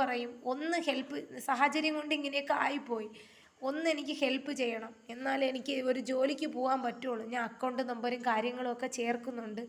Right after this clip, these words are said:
നിങ്ങളെ ഹെൽപ്പ് കിട്ടുമെന്ന് പ്രതീക്ഷിക്കുന്നു. നല്ല ആൾക്കാർ എൻ്റെ കോൺടാക്ട് നമ്പറും വെക്കുന്നുണ്ട്. നിങ്ങൾക്ക് സഹായിക്കാൻ പറ്റുവാണേൽ പടച്ചവനെ ഓർത്തിട്ട് എന്നെ ഒന്ന് സഹായിക്കുക. കാരണം നബിദിനത്തിന് മുമ്പെങ്കിലും എനിക്ക് കയറണം. എനിക്ക്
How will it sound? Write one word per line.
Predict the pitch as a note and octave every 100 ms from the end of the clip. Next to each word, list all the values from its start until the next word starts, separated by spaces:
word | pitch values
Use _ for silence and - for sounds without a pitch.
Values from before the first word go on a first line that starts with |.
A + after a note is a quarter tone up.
| - - - _
നിങ്ങളെ | C4 C4+ C4+
ഹെൽപ്പ് | C4+ C#4+ C#4+ D#4+
കിട്ടുമെന്ന് | C4+ - F4+ D4 B3+ C#4+ B3+
പ്രതീക്ഷിക്കുന്നു. | A3+ B3 - A3+ B3+ A#3 A#3
നല്ല | A#3+ C4+ D4+
ആൾക്കാർ | B3 B3 B3+ A#3+
എൻ്റെ | B3 B3+ A#3+
കോൺടാക്ട് | A#3 B3+ B3 C#4+ C4
നമ്പറും | A#3+ B3 A#3+
വെക്കുന്നുണ്ട്. | A3 B3 A3+ A3 A3 C#4+ - - - - _
നിങ്ങൾക്ക് | C#4 C4+ C4+ C4+
സഹായിക്കാൻ | A#3+ D4 D4+ D#4+ D4
പറ്റുവാണേൽ | C4+ - D4+ B3 A3+ A3 A#3
പടച്ചവനെ | A#3 A#3 D#4 D#4 B3
ഓർത്തിട്ട് | A3 A#3 A#3
എന്നെ | A3 B3 A3+
ഒന്ന് | A#3 A#3
സഹായിക്കുക. | A3 G3+ A3 G#3+ A3+ G#3 G#3 - - _ -
കാരണം | B3+ C#4 C4+
നബിദിനത്തിന് | A#3 B3 D4+ D#4 D#4+ D4
മുമ്പെങ്കിലും | B3 B3 B3 B3+ A#3+
എനിക്ക് | A3+ - B3
കയറണം. | A3 A3 A#3 B3
എനിക്ക് | B3